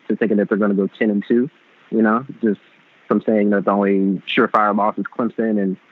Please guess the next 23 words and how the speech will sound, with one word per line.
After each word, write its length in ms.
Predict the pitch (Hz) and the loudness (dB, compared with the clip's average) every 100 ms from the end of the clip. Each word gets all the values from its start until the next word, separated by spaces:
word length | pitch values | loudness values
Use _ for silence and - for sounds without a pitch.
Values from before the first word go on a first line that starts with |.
| _ - | _ -6
and 120 | 101 | -4
Florida. 340 | - 120 110 110 | 0 0 2 0
They're 100 | 107 | 0
probably 220 | 117 110 | 0 0
not 120 | 110 | 0
gonna 120 | 107 | -2
be 60 | 107 | -2
favored 260 | 120 113 107 | 0 0 0
in 80 | |
that 160 | 110 98 | -2 -2
game 240 | 110 104 | -4 -2
either. 180 | 117 107 87 | -2 -2 -2
Pretty 160 | 139 127 | -2 0
much 200 | 110 117 | 0 0
every 180 | 104 | 0
other 120 | 117 107 | 0 0
game, 240 | 104 101 | 0 0
they, 80 | 95 | 0
they 120 | 98 | 0
might 220 | 98 107 | 0 0
be 80 | 95 | 0
the 80 | 92 | -2
favorite, 400 | 104 110 98 92 | 0 0 0 -4